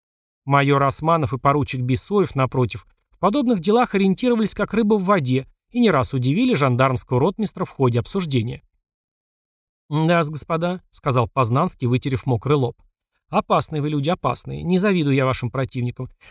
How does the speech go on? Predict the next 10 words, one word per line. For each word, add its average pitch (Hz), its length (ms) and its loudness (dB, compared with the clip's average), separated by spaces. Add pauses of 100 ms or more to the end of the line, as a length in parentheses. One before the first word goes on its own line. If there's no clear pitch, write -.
Так 139 100 -4
значит, 160 220 0
говорите, 180 300 0
разъезд. 185 440 -4 (280)
Вот 180 140 -4
только 233 200 -4
интересно, 214 400 -2
какой?" 156 400 -4 (1120)
"Михаил 156 240 2
Игнатьевич, - 540 -6